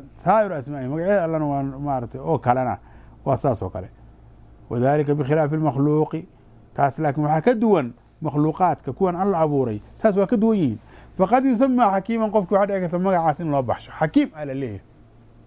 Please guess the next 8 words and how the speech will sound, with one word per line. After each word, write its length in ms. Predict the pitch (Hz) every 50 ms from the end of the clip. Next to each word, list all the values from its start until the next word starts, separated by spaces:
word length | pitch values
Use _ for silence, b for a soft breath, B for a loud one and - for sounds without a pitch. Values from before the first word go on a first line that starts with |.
| B B B B B -
Wa 80 | 120
huwa 200 | 131 143 151 151
jaahilun, 840 | 147 127 117 147 151 151 160 156 147 131 123 131 151 170 190 190 180 -
waana 340 | 165 165 156 147 147 147 147
nin 220 | 160 170 175 175 151 165
dhaqankiisu 460 | 175 156 147 147 135 127 120 110 104
xun 120 | 101 127 127 113
yahay. 120 | 98